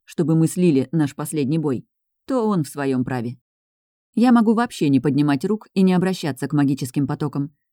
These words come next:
Единственное, прослежу, чтобы драконы меня не убили, а то с них и такое станется. В общем, более-менее успокоившись, я принялась поджидать капитана с близнецами. Смотрела на трибуны,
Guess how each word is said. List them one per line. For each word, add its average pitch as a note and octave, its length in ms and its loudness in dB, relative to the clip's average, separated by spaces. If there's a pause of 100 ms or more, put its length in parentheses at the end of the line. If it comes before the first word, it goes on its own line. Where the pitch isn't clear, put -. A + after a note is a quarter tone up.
Единственное, G#3+ 680 2 (100)
прослежу, A#3 420 -2
чтобы F#3 280 0
драконы F3 360 0
меня E3+ 220 0
не F#3 80 0
убили, C3 360 0 (140)
а D3+ 120 -2
то C3+ 100 -4
с - 80 -8
них C#3 180 -2
и D3 140 -4
такое C#3+ 320 -4
станется. B2 560 -4 (760)
В F3 80 2
общем, G#3+ 360 0
более-менее G#3 480 2
успокоившись, A#3 720 -6
я C4+ 180 -4
принялась F3+ 420 0
поджидать C#3 480 -4
капитана C3 460 -4
с A#2+ 60 -6
близнецами. B2+ 640 -2 (300)
Смотрела D#3 480 0
на C#3+ 120 0
трибуны, C#3+ 480 -2